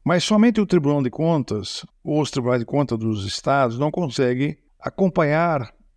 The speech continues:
fiscalizar, monitorar, dentro das regras de governança, que é direcionar, avaliar e monitorar toda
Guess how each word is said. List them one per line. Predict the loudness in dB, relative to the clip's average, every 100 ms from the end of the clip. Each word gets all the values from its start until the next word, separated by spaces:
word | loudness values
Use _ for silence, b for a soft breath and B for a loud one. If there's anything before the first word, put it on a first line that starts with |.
| _
fiscalizar, | -6 -4 0 0 0 0 2 2 0 -6 -8
monitorar, | -2 2 2 2 2 2 2 0 -4 -6
dentro | 0 0 2
das | -2 0
regras | 2 2 0
de | -2
governança, | -2 -2 0 0 0 -2 -4
que | -4
é | -2
direcionar, | 0 0 -2 -2 0 0 0
avaliar | -2 0 2
e | 2
monitorar | 0 -4 -2 0 0
toda | 0 0 2 2 0